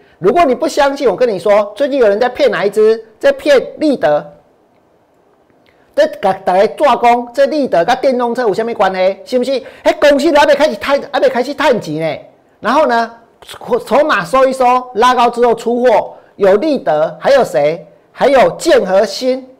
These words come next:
还有呢，包括像联结，哎，你看这有没有很清楚？拉了一根涨停，两根涨停，然后，然后开始到货，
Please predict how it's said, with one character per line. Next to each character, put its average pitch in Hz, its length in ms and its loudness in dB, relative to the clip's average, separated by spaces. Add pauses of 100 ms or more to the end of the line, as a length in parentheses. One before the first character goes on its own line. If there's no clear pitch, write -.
(280)
还 - 160 -2
有 254 160 4
呢， 220 280 0 (360)
包 254 100 2
括 277 100 2
像 254 300 0
联 208 240 2
结， 151 220 -2
哎， 185 120 -6
你 165 60 -4
看 233 140 -4
这 233 60 -2
有 220 40 -4
没 196 80 -4
有 - 20 -4
很 185 80 -6
清 202 160 -4
楚？ 165 160 -8 (360)
拉 247 180 2
了 240 80 2
一 247 80 0
根 254 180 2
涨 170 240 -4
停， 147 320 -8 (140)
两 180 240 -2
根 254 180 -4
涨 175 220 -2
停， 147 160 -6
然 180 80 -2
后， - 120 -6
然 185 100 -4
后 220 40 0
开 247 140 -2
始 175 100 -6
到 190 200 0
货， - 180 -2